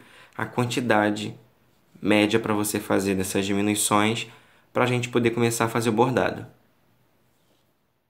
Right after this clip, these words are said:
Aqui, pessoal, as diminuições, aqui, ó, daqui pra cima, para o tamanho P eu fiz oito centímetros e você pode graduar aí de um a um centímetro e meio.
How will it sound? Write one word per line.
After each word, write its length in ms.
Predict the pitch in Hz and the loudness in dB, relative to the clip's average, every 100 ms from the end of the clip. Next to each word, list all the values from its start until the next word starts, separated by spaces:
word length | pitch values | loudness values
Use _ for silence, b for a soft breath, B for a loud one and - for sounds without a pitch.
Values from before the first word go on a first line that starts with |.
| _ _ _ _ _ _ _ | _ _ _ _ _ _ _
Aqui, 240 | 135 - | -16 -12
pessoal, 480 | - 104 - 98 - | -10 -6 -2 -4 -4
as 160 | - 135 | -4 -2
diminuições, 880 | 131 117 101 - - 123 101 92 - - _ _ | -2 0 -2 -2 2 2 2 -2 -10 -16 _ _
aqui, 260 | 98 - - | -12 -8 -10
ó, 60 | |
daqui 400 | - - - - | -8 -10 -8 -6
pra 180 | - 98 | -2 0
cima, 560 | - - 113 101 90 92 b b b b b b - | 0 0 2 2 -2 -6 b b b b b b 2
para 220 | 135 156 | 4 4
o 20 | |
tamanho 380 | 156 151 135 127 | 2 0 0 -2
P 140 | 120 | -2
eu 40 | 107 | -2
fiz 220 | - 107 | -2 -2
oito 240 | 107 98 | -2 -2
centímetros 880 | - 131 151 - 143 147 147 180 - - | -4 -4 -2 0 0 -2 -4 -6 -6 -10
e 80 | - | -6
você 240 | 131 143 151 | -4 -2 -2
pode 400 | - 113 113 113 | 4 6 6 4
graduar 500 | 107 107 107 101 92 | 4 4 6 4 4
aí 180 | 95 101 | 2 -2
de 180 | 104 | -2
um 320 | 107 107 151 - | 0 0 -2 -2
a 80 | 143 | 0
um 160 | 135 135 | 2 0
centímetro 560 | 147 131 120 123 123 | -2 -4 -2 -2 -2
e 60 | 143 | 2
meio. 360 | 135 101 92 | 2 2 -2